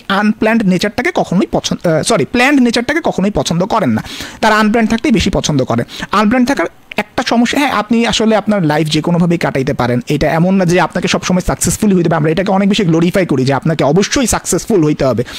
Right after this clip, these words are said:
এরকম কোনো কিছু না। আপনি লাইফে ফেইল করেন, যা কিছুই করেন, আপ-, আমরা একটা ফেইল লাইফকে glorify করতে চাই। আমরা চাই একটা মা-, একজন মানুষ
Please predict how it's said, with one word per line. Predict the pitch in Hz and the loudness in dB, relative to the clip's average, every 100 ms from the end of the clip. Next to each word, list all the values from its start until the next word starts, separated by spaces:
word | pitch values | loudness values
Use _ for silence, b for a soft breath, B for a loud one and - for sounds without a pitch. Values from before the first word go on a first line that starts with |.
| B - | B -2
এরকম | 247 285 285 | 0 2 0
কোনো | 254 247 | 2 0
কিছু | 233 208 | 0 -2
না। | 135 B - | -2 B -6
আপনি | - 220 180 | -2 2 2
লাইফে | 185 180 202 - - | 2 2 -2 -4 -6
ফেইল | - 180 220 202 - - | 0 2 2 0 -4 -4
করেন, | - 190 190 B B B - 147 | 0 2 0 B B B -2 2
যা | 180 240 | 2 2
কিছুই | 262 226 | 2 0
করেন, | 240 185 | 0 0
আপ-, | 160 - - | -2 -4 -2
আমরা | 165 185 | 2 2
একটা | 190 220 | 0 -2
ফেইল | - 196 202 | 2 2 4
লাইফকে | 220 202 202 | 2 2 0
glorify | 214 165 175 185 | 2 2 2 0
করতে | 180 175 165 | 0 0 0
চাই। | 180 131 107 | 0 0 0
আমরা | 156 156 | 0 2
চাই | 175 202 190 | 2 2 0
একটা | 170 - | 0 0
মা-, | 160 160 | -2 0
একজন | 156 156 | -2 0
মানুষ | 143 175 | 0 0